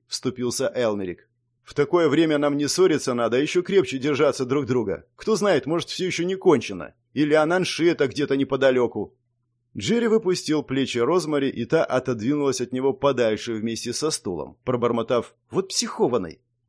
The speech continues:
"Эти врата в ледяные пустоши, та ещё зараза, знаешь ли. И они не сами по себе закрылись. Знаешь, как больно было. Во!" Джерри Мэйн показал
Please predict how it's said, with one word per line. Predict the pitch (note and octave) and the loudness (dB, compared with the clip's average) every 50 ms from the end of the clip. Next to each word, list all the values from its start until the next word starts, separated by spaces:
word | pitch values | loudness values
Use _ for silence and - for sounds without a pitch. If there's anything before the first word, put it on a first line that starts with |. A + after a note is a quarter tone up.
| _ _ _ - | _ _ _ 0
"Эти | C#3 D#3 D3 - D#3 | 0 2 2 0 0
врата | C#3 C#3+ D3+ D3 D3 F3+ E3+ D#3+ | 2 2 2 2 2 4 4 4
в | B2+ | 4
ледяные | A#2+ C3 A#2+ A#2+ C#3+ C#3 C#3+ C#3+ - | 2 0 0 0 0 0 0 0 -2
пустоши, | - D3 D3 B2+ - - G#2 - - F#2+ E2 | -2 -4 -6 -6 -4 -6 -6 -6 -6 -8 -10
та | - - E3 F#3 | -2 2 4 4
ещё | G3 F#3 - - D#3 C3 | 4 2 0 -2 -4 -4
зараза, | A2 C3+ D3+ D3+ C#3+ C3 A#2 - A2+ | 0 2 4 4 4 4 4 2 -2
знаешь | A2 F#2 B2 A2+ G2 F2+ - - | -6 -4 -2 -2 -2 -2 -6 -10
ли. | E2+ D2 B1 - _ _ _ | -12 -14 -16 -18 _ _ _
И | - | 0
они | D3 F3 A3 A#3+ | 0 0 0 0
не | A#3+ B3 | 0 -2
сами | A3+ - A#3 A#3 A#3 | 0 0 0 0 0
по | A3+ A3 G#3+ | -4 -4 -4
себе | G#3 - A3 G3 A3+ A3 | -4 -4 -4 2 2 2
закрылись. | D3+ F#3 F3+ - F#3+ G3 D3 G#2+ - - - _ _ | 4 2 0 2 4 4 4 4 0 -6 -12 _ _
Знаешь, | _ - A3 A#3+ A3+ - | _ 0 0 0 0 0
как | C#4 C4 F#3 F#3 | -2 -2 -2 -2
больно | F#3+ A#3+ F#3+ C#3 C3 B2 | 4 6 6 6 6 0
было. | G#2+ G2+ G2+ D#2 D#2 D#2 | 0 -2 -4 -4 -6 -2
Во!" | C3+ A3 C4 G3+ A#2+ - - - _ _ _ _ _ _ _ _ | 0 4 6 6 4 4 0 -8 _ _ _ _ _ _ _ _
Джерри | - - C#3+ C#3 B2+ B2+ | -8 -4 -2 0 0 0
Мэйн | B2+ D3 D#3 D3+ B2+ | 0 0 -2 -2 -4
показал | - B2+ - - B2 A2 B2+ C#3 C3 A#2 - | -4 -6 -4 -4 -2 0 2 2 2 2 -2